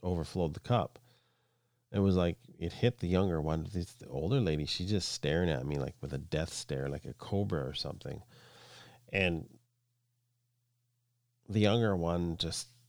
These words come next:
uh, you could tell it kinda hit or whatever, but it's like, <sighs> you gotta think about that.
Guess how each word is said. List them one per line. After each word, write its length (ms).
uh, 60
you 120
could 160
tell 300
it 80
kinda 220
hit 380
or 60
whatever, 560
but 240
it's 180
like, 200
<sighs> 160
you 80
gotta 240
think 240
about 280
that. 260